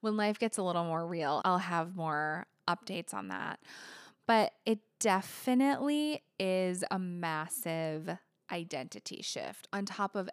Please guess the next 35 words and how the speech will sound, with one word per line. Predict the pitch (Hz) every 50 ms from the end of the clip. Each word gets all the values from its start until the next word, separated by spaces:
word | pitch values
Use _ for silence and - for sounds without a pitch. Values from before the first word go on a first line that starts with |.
| - -
everything | - 190 190 196 196 196 196 202 208 214 214 214 220 220 220 220 220 220 220 220 214 - - 220 208 208 208 214
else. | - - - - - - - - - - - - - _ -
You | 214 202 208 220 220 220 220 220 214 214 214 214 220 214 - - - _ _ - -
look | 202 202 196 196 214 247 - - - - - - _ _
completely | - - 269 277 269 254 - - - - - - - 226 214 214 208 202 214 233 247 - - 277 269 247 208
different. | - - - - - - - - 214 240 247 - _ _ -
I | 208
mean, | 202 196 190 196
I'm | 101 185 190 - - _ _ _ -
a | 185
little | 185 185 190 196 220 262 294 311 302 -
over | 240 226 233 226 220
five | - 196 185 175 180
weeks | 190 175 170 - - -
out. | 170 165 170 185 214 247 - _ -
I | 220 233 254
do | 262
not | 262 277 285 285 -
have | - 294 302 302 311 311 302 311 - _ _ -
a | 320
stitch | - - - - - - 370 370 - - 370
of | 349 -
clothing | - - 349 349 359 349 320 302 269 247 226 220
that | - -
fits | - 240 220 - - -
me | 196 185 170 147
right | 143 151 151 - -
now. | - 120 101 - - -
Like, | - 165 185 - - _ -
I, | - - - -
I'm | - 226 226 226 226
wearing | 226 240 247 240 240 226
two-piece | - - - 233 - - - 233 208 - - - - - - -
sweatsuit | 214 202 - - - - 180 - - -
sets. | - - - - - - - - -